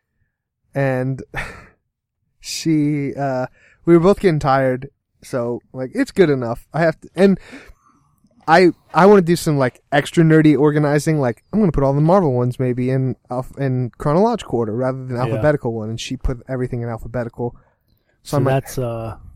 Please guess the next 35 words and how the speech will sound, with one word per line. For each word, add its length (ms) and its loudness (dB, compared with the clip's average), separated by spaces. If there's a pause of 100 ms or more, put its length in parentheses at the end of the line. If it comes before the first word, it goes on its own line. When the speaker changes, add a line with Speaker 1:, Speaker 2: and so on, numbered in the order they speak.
(500)
Speaker 2:
Fiverr 380 -2
went 200 -6
through 120 -14
that 180 -10
trouble. 460 -12 (1300)
But 140 -10
see, 100 -8
that's 220 -6
where, 140 -2
like, 340 -6
like, 240 -8
my 120 -6
pops 520 -2
are 360 -4
in 200 -10 (220)
order 360 -8
of 260 -8 (400)
purchase 560 -8
for 120 -10
the 60 -4
most 260 -4
part. 280 -4 (220)
Speaker 1:
Yeah. 220 -2 (380)
Speaker 2:
So 220 -2
I 140 2
can 180 -8
know 180 -2
where 180 -4
they 140 -6
are 220 -4
'cause 120 -18
I'm 140 -10
like, 380 -12 (880)
"Okay, 180 -4
Wally's 720 -2